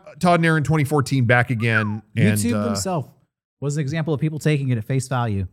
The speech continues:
Speaker 2: not
Speaker 1: yeah,
Speaker 2: realizing
Speaker 1: there you go.
Speaker 2: it, it was a joke.
Speaker 1: <laughs> Either,
Speaker 2: Uh,
Speaker 1: either a person or an al-,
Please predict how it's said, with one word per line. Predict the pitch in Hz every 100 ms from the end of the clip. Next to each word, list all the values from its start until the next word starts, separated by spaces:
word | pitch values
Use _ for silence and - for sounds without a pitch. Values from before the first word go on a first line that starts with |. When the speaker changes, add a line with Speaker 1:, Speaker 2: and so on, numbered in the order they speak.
| _
Speaker 2:
not | 139 147
Speaker 1:
yeah, |
Speaker 2:
realizing | 139 156 190 117 110
Speaker 1:
there | 113
you | 131 160
go. | 160 - _
Speaker 2:
it, | - - 415 160
it | 165
was | 190 165
a | 185
joke. | 165 185 185 -
Speaker 1:
<laughs> | - - _ - 107
Either, | 143 170
Speaker 2:
Uh, | 180 165
Speaker 1:
either | 208 220 196
a |
person | - 175 - 151
or | 139 131
an | 117
al-, | 110 107